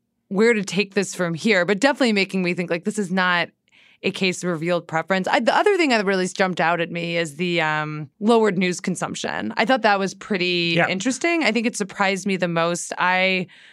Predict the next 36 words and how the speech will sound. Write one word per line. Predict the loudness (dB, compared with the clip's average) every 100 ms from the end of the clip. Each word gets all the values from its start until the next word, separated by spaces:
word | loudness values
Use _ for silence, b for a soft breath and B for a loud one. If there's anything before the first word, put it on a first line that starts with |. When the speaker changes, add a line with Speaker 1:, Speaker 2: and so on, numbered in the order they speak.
| b b _
Speaker 1:
would | -4 0 2
have | 2 2
thought | 2 2 0
if | -2
you | -4
quit | -4 -2 -2 -2 _ _
Facebook, | -2 -2 0 -2 -2
you | -6 -2
would | 0
have | -2 -4 -16 _ -20
found | -6 0 2 2 0
your | 0
news | 0 -2 0
el-, | -2 -2 -4 -6 -2
elsewhere. | -2 -2 -2 0 0 0 0
Um, | 2 2 -2 0
but | 2 2 -2 B B B B B 0
it | 2
actually | 4 2
reminded | 4 2 2
me | 2
a | 2
little | 2 2 2
bit, | 2 2
you | 0
know, |
this | -2 0
summer | 0 2
when | 2 2
I |
was | 2
out | 2 2
on | -2
maternity | -4 -4 -2 0 -2
leave, | 0 0 0 -4 -4
um, | -2 0 0 -2 -4